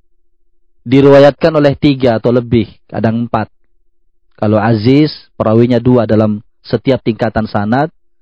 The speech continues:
Kalau gharib, bersendirian, cuma satu orang. Ringkasnya begitu,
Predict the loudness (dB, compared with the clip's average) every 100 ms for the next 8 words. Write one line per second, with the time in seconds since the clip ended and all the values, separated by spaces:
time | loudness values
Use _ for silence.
0 | _ _ -6 -2 0 2 2 4 2 -2
1 | -6 -4 0 0 2 2 0 -2 -4 -4
2 | -2 0 0 -2 -6 -14 _ _ _ _
3 | _ _ _ _ _ _ _ _ -2 -2
4 | -2 -4 -4 -2 -4 -6